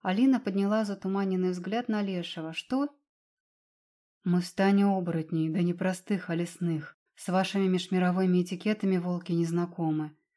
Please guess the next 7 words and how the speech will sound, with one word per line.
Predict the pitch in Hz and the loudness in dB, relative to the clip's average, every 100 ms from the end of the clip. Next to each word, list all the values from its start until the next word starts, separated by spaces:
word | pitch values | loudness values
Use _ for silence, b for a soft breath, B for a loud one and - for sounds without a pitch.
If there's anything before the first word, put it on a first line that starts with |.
| _ | _
Они | 170 175 | 2 4
подчиняются | 175 175 - 185 185 180 180 | 2 0 0 4 4 4 0
только | 170 175 160 165 | -2 -2 -2 -4
вожаку | 160 175 165 190 190 | -2 -4 -4 -6 -6
и | - | -4
законам | 165 165 165 170 165 160 | -2 -2 -2 0 0 0
леса". | 151 147 - 156 | -2 -6 -10 -16